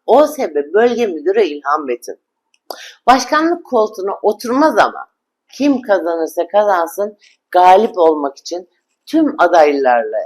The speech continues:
flörtleşecektir. Berkay Bahar'ın aday olması halinde görevini bırakıp sahada Berkay ile çalışacağını yakın çevresine söylemekten çekinmiyor.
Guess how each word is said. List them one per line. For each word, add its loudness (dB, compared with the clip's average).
flörtleşecektir. -6
Berkay 4
Bahar'ın 2
aday 6
olması -2
halinde 2
görevini 4
bırakıp 2
sahada 2
Berkay 4
ile 0
çalışacağını 0
yakın -2
çevresine -2
söylemekten 0
çekinmiyor. -8